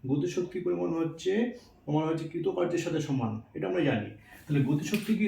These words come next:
ধরো, গতিশক্তির পরিবর্তন ধরো হাফ এম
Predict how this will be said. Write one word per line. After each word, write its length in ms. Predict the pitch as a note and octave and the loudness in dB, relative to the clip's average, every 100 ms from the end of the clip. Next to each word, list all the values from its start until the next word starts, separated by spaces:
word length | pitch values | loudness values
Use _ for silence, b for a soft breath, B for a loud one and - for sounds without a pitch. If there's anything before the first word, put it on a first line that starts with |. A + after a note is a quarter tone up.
| F3+ | 0
ধরো, 140 | F#3+ F#3+ B B - | -2 -4 B B -2
গতিশক্তির 440 | D3+ C#3+ F#3 F#3 F#3+ | -2 0 -2 -2 0
পরিবর্তন 280 | F#3+ F3+ F3+ | 0 0 0
ধরো 140 | F#3+ F3 C#3 | 2 2 4
হাফ 320 | D3+ E3 F3 - - - - b b b - D#3 D#3 | 6 6 4 -2 -14 -20 -20 b b b -6 2 4
এম 140 | F3 | 4